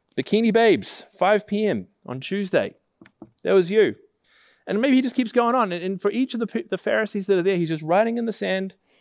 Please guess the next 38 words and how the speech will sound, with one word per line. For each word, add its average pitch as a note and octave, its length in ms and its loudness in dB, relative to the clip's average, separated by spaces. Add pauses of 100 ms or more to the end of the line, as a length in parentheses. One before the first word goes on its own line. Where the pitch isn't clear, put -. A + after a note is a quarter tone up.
(560)
"Jim, G3+ 320 0 (120)
you A2+ 140 -6
did C3+ 140 -6
that. F#3+ 340 -2 (1160)
Ted, G#3 280 0
you - 80 -4
did A#2+ 140 -2
that." A2 340 0 (160)
I - 20 -20 (200)
don't C3 200 -4
think A#2 140 -4
they're G#2 100 -4
very G2+ 320 -4
old A2 220 -4
school - 180 -10
biblical G2+ 380 -8
names, G#2 260 -6
but, B2 120 -6
you - 100 -6
know, A#2+ 80 2
you F#3 160 -2
get - 160 -6
the G2 60 -10
picture. A#2 320 -6 (420)
Um, E3 540 0 (840)
and D3+ 100 0
he F3 80 2
starts A3+ 360 0
writing G#3+ 200 0
them G#3 120 -2
away. G#3+ 280 -2
And, G3 140 2
and F3+ 220 -2
he F#3 140 -2
keeps A3+ 220 -4
doing G3 280 2
this, G3+ 320 -8 (420)
um, C#3+ 560 0